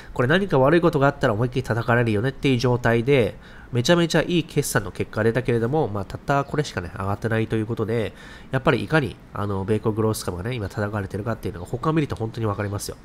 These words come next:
えー、ほとんどが、まあ、真っ赤っかですもん。で、特にね、えー、すごかったのが、まあ、Netflixがさらにね、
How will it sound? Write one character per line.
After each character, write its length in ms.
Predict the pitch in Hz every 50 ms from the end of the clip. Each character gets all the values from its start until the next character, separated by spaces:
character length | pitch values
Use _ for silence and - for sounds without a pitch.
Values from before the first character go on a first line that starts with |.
| - - - - -
え 60 | 113
ー、 20 | 107
ほ 120 | - 135 -
と 100 | 185 175
ん 60 | 160
ど 80 | 131
が、 160 | 113 127 123 107
ま 80 | 95
あ、 40 | 92
真 60 | 90
っ 40 | 87
赤 100 | - 113
っ 40 | 104
か 100 | - -
で 80 | 101 90
す 100 | - 85
も 80 | 78
ん。 20 | - - - - - - - - - -
で、 160 | 143 135 127
特 200 | - 180 170 160
に 80 | 120
ね、 160 | 101 98 101 - - - - - - - - - -
え 120 | 117 113
ー、 40 | 101
す 100 | - -
ご 60 | 127 120
か 80 | 131
っ 60 | 117
た 80 | 123 101
の 100 | 98 107
が、 140 | 135 143 131
ま 140 | 120 107 98
あ、 60 | 95
Netflix 600 | 104 104 - - 117 127 123 120 123 - - -
が 100 | 98 92
さ 120 | - - 165
ら 80 | 170
に 140 | 127 104 98
ね、 100 | 104